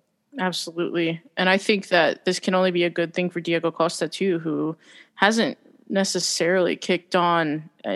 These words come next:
in his return to, to Atleti, um, in terms of just goal scoring.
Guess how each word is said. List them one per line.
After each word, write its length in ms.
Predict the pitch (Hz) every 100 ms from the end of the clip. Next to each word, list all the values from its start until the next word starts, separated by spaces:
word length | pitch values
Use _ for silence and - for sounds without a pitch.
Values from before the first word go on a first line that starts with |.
| -
in 160 | 185 170
his 200 | 175 165
return 540 | 170 - 170 165 165
to, 500 | 165 - 170 156 143
to 240 | 95 - 160
Atleti, 640 | 143 - 165 156 160 156 _ _ _ _ -
um, 180 | 170 170
in 120 | 190
terms 280 | 196 190 175
of 160 | 156 - -
just 180 | 175 -
goal 200 | 160 151
scoring. 560 | - 139 143 147 147